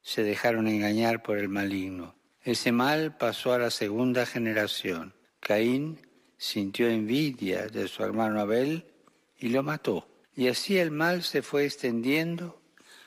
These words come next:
como un incendio que arrasa todo.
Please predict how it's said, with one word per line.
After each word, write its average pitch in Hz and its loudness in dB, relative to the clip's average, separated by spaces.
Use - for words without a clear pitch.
como 117 2
un 165 2
incendio 107 0
que 110 0
arrasa 139 0
todo. 98 -4